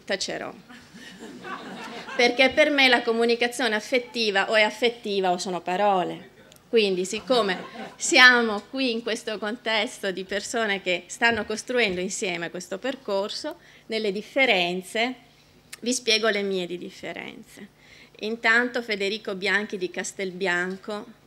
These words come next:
grazie di avermi aperto il tuo mondo. Poi adesso vi dovrete sopportare il mio linguaggio. Il mio linguaggio funziona in maniera un po'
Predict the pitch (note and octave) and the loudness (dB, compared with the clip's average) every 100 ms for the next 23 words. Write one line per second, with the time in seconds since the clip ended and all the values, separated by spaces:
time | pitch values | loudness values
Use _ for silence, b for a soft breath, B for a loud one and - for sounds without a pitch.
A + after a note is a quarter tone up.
0 | _ _ _ _ _ _ _ _ _ _ | _ _ _ _ _ _ _ _ _ _
1 | _ _ b b b b b - G3+ F#3 | _ _ b b b b b -6 4 4
2 | G#3 A3+ G#3+ G3 G3 F#3 F#3 F#3+ F#3 F#3+ | 4 0 2 2 0 -2 -2 -4 -2 -6
3 | F#3 F#3+ A3 C#4+ B3+ F3+ E3+ A2+ - _ | -2 -4 -2 -2 -2 -4 -6 -12 -18 _
4 | _ _ _ - - - _ _ B B | _ _ _ -20 -20 -20 _ _ B B
5 | B _ - A#3+ C4 A#3+ - G#3+ G#3 A3 | B _ 0 4 4 2 2 0 2 0
6 | - G#3+ F3+ F#3 F#3 F#3 F3 D#3+ - F3+ | 0 0 -2 -4 -2 0 -2 -6 -12 -6
7 | F#3 F#3+ G#3 G3+ - E3+ - - G3 - | -4 0 0 0 -4 -4 -4 -6 -8 -6
8 | A#3+ C4 G#3 G3 A3 F#3+ A#3 A3+ F#3 F3+ | -6 -2 4 4 4 2 2 2 2 0
9 | E3+ D#3+ E3 D#3+ F3 F3 F#3+ G#3+ A#3+ A3+ | 0 0 -2 -6 -8 -6 -4 -2 0 0
10 | A3 A3 A#3 G3 F#3+ G3+ G3+ G3 F3+ F#3 | 0 -2 -4 -6 -6 -4 -2 -2 -2 -2
11 | F#3 F#3+ G3 F#3 | -2 -4 -2 -2